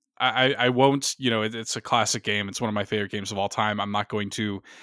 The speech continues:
describe the entire game to you or anything. We did a retrospective of this game, actually. It was our first retrospective, as a matter of fact.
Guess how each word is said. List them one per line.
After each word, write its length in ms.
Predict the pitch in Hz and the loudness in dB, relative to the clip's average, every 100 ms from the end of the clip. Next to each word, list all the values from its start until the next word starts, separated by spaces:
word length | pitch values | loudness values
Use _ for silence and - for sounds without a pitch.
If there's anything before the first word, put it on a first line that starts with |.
| - _ | -20 _
describe 640 | 139 143 - 170 175 165 147 | 2 4 6 12 12 12 6
the 120 | 156 | 4
entire 600 | 143 139 143 143 135 127 | 4 6 8 8 6 2
game 380 | 107 143 143 139 | 2 4 4 2
to 140 | 139 | 0
you 140 | 120 | 2
or 80 | 113 | 2
anything. 420 | 113 113 117 110 | 0 0 0 0
We 120 | 107 110 | -2 -2
did 180 | 123 | 0
a 40 | 113 | 0
retrospective 680 | 110 - 113 - 104 - 101 | 0 0 -4 -4 -6 -6 -6
of 160 | 98 | -6
this 160 | 104 - | -6 -6
game, 220 | - 139 | -6 -6
actually. 340 | 95 - 147 | -8 -8 -6
It 580 | 240 _ _ - - - | -8 _ _ -20 -14 -2
was 120 | 131 | 2
our 80 | 123 | 4
first 260 | - 349 - | 4 0 2
retrospective, 640 | 120 110 - 104 101 101 | -2 -2 -6 -6 -6 -6
as 100 | 101 | -6
a 60 | 104 | -6
matter 180 | 101 | -6
of 80 | 98 | -6
fact. 380 | - 120 - - | -2 -4 -4 -16